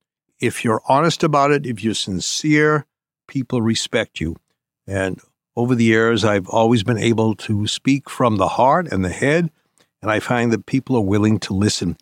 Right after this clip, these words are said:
because they understand you value them, right? You're not just talking down to them, you're talking to them,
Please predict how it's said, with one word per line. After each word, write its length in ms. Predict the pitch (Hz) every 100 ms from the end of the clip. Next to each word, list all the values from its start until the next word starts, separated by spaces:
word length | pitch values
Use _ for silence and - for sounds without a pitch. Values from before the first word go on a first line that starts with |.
| _ _ _ _
because 460 | 110 - 113 110
they 160 | 101 120
understand 600 | 113 113 101 - 113 110
you 200 | 110 110
value 520 | 90 110 117 127 113
them, 280 | 87 80 - _ _ _ _ _ _
right? 260 | 110 127
You're 120 | 123 107
not 220 | 120 123
just 200 | - -
talking 360 | 120 107 110
down 260 | 87 120 131
to 120 | -
them, 140 | 135 131
you're 80 |
talking 380 | 95 104 - 180
to 200 | - 180
them, 220 | 170 165